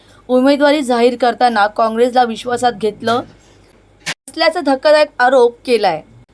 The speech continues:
त्यांच्या या आरोपानंतर महाविकास आघाडीत सुद्धा जागा वाटपावरून वाद सुरू आहेत. हे अवघड झालंय. बाळामामाची उमे-, उमेदवारी जाहीर होताच प्रदेशाध्यक्ष नाना पाटोळे यांच्याशी संपर्क साधला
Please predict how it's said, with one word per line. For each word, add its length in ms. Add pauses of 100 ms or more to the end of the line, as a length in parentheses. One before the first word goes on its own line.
त्यांच्या 300
या 200
आरोपानंतर 840
महाविकास 640
आघाडीत 400
सुद्धा 300
जागा 360
वाटपावरून 600
वाद 200
सुरू 220
आहेत. 260 (600)
हे 100
अवघड 560
झालंय. 340
बाळामामाची 640
उमे-, 220 (140)
उमेदवारी 560
जाहीर 280
होताच 460 (460)
प्रदेशाध्यक्ष 640
नाना 380
पाटोळे 480
यांच्याशी 500
संपर्क 440
साधला 420